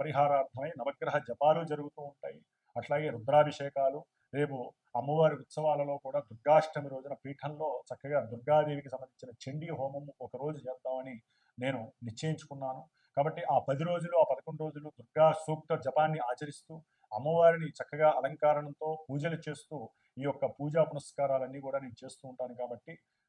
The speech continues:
ఆ, ఎవరైనా సరే అభీష్టము కలిగినటువంటి వాళ్ళు, నమ్మకంగా ఉన్నటువంటి వాళ్ళు, నమ్మకం కలిగినటువంటి వాళ్ళు, మనం పెట్టే పది రూపాయలకి భగవంతుడు మా యొక్క మంత్ర బలాన్ని,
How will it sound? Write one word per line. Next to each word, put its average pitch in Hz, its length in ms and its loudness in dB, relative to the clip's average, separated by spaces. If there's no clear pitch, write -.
ఆ, - 20 2
ఎవరైనా 175 360 4
సరే 160 280 -2
అభీష్టము 165 600 -4
కలిగినటువంటి 147 560 -10
వాళ్ళు, 139 440 0
నమ్మకంగా 165 540 0
ఉన్నటువంటి 147 460 -4
వాళ్ళు, 147 260 0
నమ్మకం 156 520 -2
కలిగినటువంటి 143 520 -10
వాళ్ళు, 123 340 -6
మనం 151 160 -2
పెట్టే 151 340 -8
పది 175 240 0
రూపాయలకి 156 640 0
భగవంతుడు 160 800 -2
మా 139 160 4
యొక్క 143 180 -2
మంత్ర 131 360 -4
బలాన్ని, 151 560 4